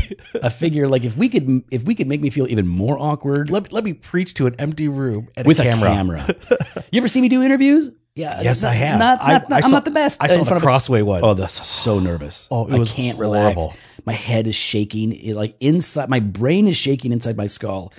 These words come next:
Speaker 2: And I'm
Speaker 1: Which is
Speaker 2: just
Speaker 1: funny
Speaker 2: like
Speaker 1: because, like, you put Joe i-, up on a, at, at a stage, right? I don't care if it's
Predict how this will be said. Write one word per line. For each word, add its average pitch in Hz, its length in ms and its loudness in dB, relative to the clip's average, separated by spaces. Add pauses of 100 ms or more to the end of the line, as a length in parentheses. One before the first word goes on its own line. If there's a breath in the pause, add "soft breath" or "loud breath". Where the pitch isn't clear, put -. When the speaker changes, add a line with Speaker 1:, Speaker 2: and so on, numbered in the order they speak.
(300 soft breath)
Speaker 2:
And 113 180 0
I'm 113 60 0
Speaker 1:
Which 220 100 2
is 196 80 4
Speaker 2:
just - 60 -8
Speaker 1:
funny 208 140 -2
Speaker 2:
like 160 60 -4
Speaker 1:
because, 151 220 -4
like, 135 160 -6 (300 loud breath)
you 123 160 -8
put 156 240 -10
Joe 120 400 -2
i-, 85 360 -12 (300)
up - 220 -6
on 120 140 -4
a, 101 120 -10
at, 113 240 -8
at 117 140 -6
a 104 40 -8
stage, 76 380 -6
right? 110 220 -8
I 151 60 -6
don't 170 120 -4
care 147 160 -8
if 113 80 -12
it's - 180 -10